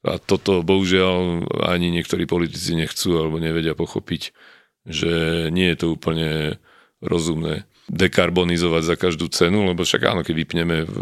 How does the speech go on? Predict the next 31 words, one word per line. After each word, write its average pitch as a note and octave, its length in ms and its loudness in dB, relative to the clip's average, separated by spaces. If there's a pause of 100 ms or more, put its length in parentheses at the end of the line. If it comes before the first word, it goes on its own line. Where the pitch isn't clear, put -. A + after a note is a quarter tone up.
(180)
hliníkáreň, F2 640 0
tak F2 120 -6 (120)
budeme E2+ 320 0
mať E2 120 -2
menšiu E2 520 0 (560)
uhlíkovú F2 400 2
stopu E2+ 400 2
ako - 160 -6
Slovensko E2+ 800 0
na - 240 0
prvý E2 240 -2
pohľad. F2+ 480 -2 (720)
Ale - 160 -2
tým, F#2+ 80 4
že F2 160 2
ten F2+ 160 2
hliník F2 240 0
dovezieme, F2+ 560 2
no F2+ 80 0
tak E2+ 320 0
sa - 160 -4
to - 160 -6
zase - 240 -4
zhorší. E2+ 720 -2
Len E2 480 -4
je F2 160 -8
to E2 240 -4 (800)
niekde F2+ 320 0
inde, G#2 320 2
no F#2+ 160 2
ale F#2 160 0